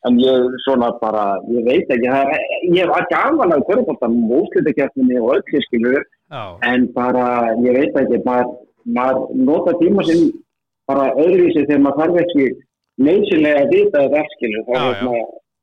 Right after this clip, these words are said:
Speaker 2: Þá gerir
Speaker 1: þá
Speaker 2: maður
Speaker 1: er
Speaker 2: stundum
Speaker 1: maður
Speaker 2: eitthvað
Speaker 1: eins og
Speaker 2: annað.
Speaker 1: ekki inn í þessu.
Speaker 2: Já.
Speaker 1: Já, já.
Speaker 2: Stjarnan Grindavík er odda leikur hjá þeim í áttalega úrslitum. Það lið sem vinnur í kvöld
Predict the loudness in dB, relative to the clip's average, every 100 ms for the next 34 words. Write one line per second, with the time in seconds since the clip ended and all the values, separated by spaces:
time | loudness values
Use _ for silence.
0 | _ _ _ -20 -20 -10 -8 -2 0 2
1 | 0 0 -2 0 0 0 2 2 0 -2
2 | -8 -14 -14 -12 -10 -2 0 2 2 2
3 | 2 2 0 -2 -8 -20 -20 -20 -20 -12
4 | -6 -4 -4 -4 -4 -2 -2 -2 0 0
5 | 0 -2 -2 -2 -4 -4 -4 -2 -2 0
6 | 0 0 0 0 0 0 0 0 0 0
7 | -2 -6 -8 -16 _ _ _ _ -10 -6
8 | -6 -4 -4 -2 -2 -2 -2 -2 -2 -6
9 | -10